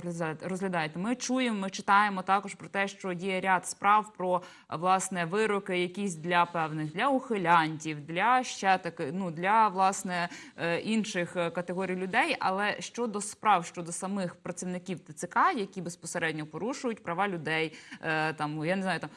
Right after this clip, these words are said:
е, навіть викрадають, можна так сказати, що це ж рахується викраденням, коли тягнуть в четверо людей, тягнуть одного, е, одну людину, якийсь бус, с-, сажають і веду-, і везуть в невідомому напрямку, так? А там далі вже своя процедура відбувається.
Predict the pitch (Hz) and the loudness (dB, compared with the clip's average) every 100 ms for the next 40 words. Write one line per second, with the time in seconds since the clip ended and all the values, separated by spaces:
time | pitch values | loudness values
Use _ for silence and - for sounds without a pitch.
0 | - - 170 202 220 208 175 208 - 214 | -16 -8 0 2 0 0 -2 0 2 6
1 | 214 165 160 175 180 196 190 190 - 170 | 6 6 2 -4 -6 -4 -4 -4 -4 -2
2 | 170 170 - 156 165 160 180 175 175 165 | -2 -4 -8 -8 -8 -4 -6 -2 -4 -2
3 | 180 226 277 214 180 170 170 175 170 175 | -2 0 -2 -2 -2 -2 -2 -2 -2 -2
4 | 190 190 180 160 151 165 165 160 - - | -2 -4 -4 -6 -4 -2 -2 -2 -12 -4
5 | 202 196 180 170 175 226 262 196 190 202 | -4 -2 -2 -2 2 4 4 2 -4 -4
6 | - 180 180 175 170 165 - - 165 160 | -4 -4 -2 2 2 0 -8 -2 0 2
7 | 170 214 185 165 220 214 175 160 190 160 | 0 0 -2 0 0 0 -2 -2 -4 -4
8 | 160 240 285 185 - 175 165 175 190 226 | -4 -4 -4 -6 -6 -4 -2 0 2 2
9 | 214 185 170 170 208 180 175 180 180 220 | 2 -2 -2 -2 -4 -4 -2 0 0 -2
10 | 190 185 170 185 190 202 233 233 147 151 | -4 -4 -2 0 0 0 4 6 4 2
11 | 147 151 160 208 170 175 196 196 190 175 | -4 -2 0 0 2 0 2 2 2 0
12 | 180 180 185 185 180 175 208 185 170 156 | -2 -2 0 0 -2 -8 -6 -2 -2 -2
13 | 151 156 160 151 156 | -4 -4 -2 -2 -6